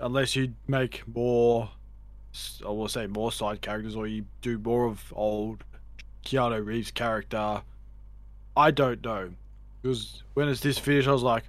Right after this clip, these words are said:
"Oh yeah, cool." And just moved on. I did, like, think, "Oh yeah, I can't wait for the D L C," which I did know about. I just, like, saw, saw how it ended. I was like, "Okay."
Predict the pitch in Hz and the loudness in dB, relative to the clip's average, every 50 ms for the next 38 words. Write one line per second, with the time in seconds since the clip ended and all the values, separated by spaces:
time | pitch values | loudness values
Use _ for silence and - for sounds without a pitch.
0 | - - 120 117 117 117 113 110 110 104 - - - - 131 127 113 107 92 - | -4 0 2 4 4 2 2 0 -2 -4 -6 -10 -6 -2 -2 -2 -2 -2 -6 -10
1 | - - - - - - - - - - - - - - - - - - 110 110 | -14 -18 -18 -18 -18 -18 -16 -16 -16 -16 -16 -16 -16 -16 -16 -16 -12 -8 -8 -6
2 | 107 113 101 - 113 110 107 98 92 110 101 95 90 87 - - 104 113 113 107 | -4 -6 -6 -6 -6 -6 -6 -4 -4 -2 -2 -2 -4 -6 -8 -8 -6 -6 -4 -2
3 | 110 110 107 104 - - - - - - - 120 113 107 - - 180 220 208 165 | -2 -2 -2 -4 -6 -10 -14 -14 -14 -8 -6 -6 -6 -4 0 4 8 8 10 10
4 | 165 170 156 131 - 139 135 135 135 135 127 - 120 110 110 104 107 117 113 107 | 10 8 8 6 6 6 6 6 6 6 4 2 0 -4 -4 -2 0 0 0 0
5 | 101 98 - - 113 98 87 82 87 98 - 135 135 151 170 139 123 123 110 107 | 0 -2 -2 -4 -6 -6 -6 -8 -8 -4 -2 2 4 6 6 6 4 2 2 2
6 | 98 92 - 95 90 92 98 98 87 101 90 - - - - - - - - - | 2 0 -2 -4 -4 -4 -6 -6 -6 -8 -10 -12 -14 -18 -18 -18 -18 -18 -18 -12
7 | - - 110 98 98 - - - - - - - - - - - - - - - | -6 -4 -2 -2 -4 -6 -10 -18 -18 -18 -18 -20 -20 -20 -20 -18 -18 -18 -18 -18
8 | - - - - - - - 175 175 147 117 - - - - 165 180 170 156 151 | -20 -20 -20 -18 -6 2 6 6 6 6 4 -4 -8 0 6 8 10 10 12 10
9 | 147 139 135 135 135 131 139 131 113 123 120 117 117 - - - - - - - | 10 10 8 6 4 4 2 2 2 2 0 0 0 -2 -8 -12 -18 -18 -18 -18
10 | - - - - - - - - - - - - - - - - - - - - | -18 -18 -18 -18 -18 -18 -18 -18 -18 -18 -18 -18 -18 -18 -18 -18 -18 -18 -18 -18
11 | - - - - - - - - - - - - 131 127 - - 107 107 113 113 | -18 -16 -16 -16 -16 -16 -16 -16 -16 -8 -4 -2 0 0 0 -2 -4 -2 -4 -6